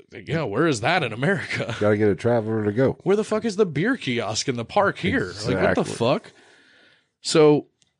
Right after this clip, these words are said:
Speaker 1: before he wandered, he did this before he wandered around the giant fucking word with an N,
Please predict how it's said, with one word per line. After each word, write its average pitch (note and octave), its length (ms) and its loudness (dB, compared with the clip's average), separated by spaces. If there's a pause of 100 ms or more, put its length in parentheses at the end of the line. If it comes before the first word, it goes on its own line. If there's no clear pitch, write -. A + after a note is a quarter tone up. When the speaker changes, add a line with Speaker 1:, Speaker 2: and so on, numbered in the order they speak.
(140)
Speaker 1:
before E3+ 520 4
he D#3 120 4
wandered, C#3+ 540 -2
he D#3 80 2
did F3 200 2
this F3+ 140 4
before E3 280 0
he D3+ 60 6
wandered C#3 480 0 (320)
around B2 560 0
the A#2 120 0
giant A2+ 640 -2
fucking B2 420 -4
word A#2+ 220 0
with B2 100 -2
an B2 120 -2
N, G#2+ 400 -2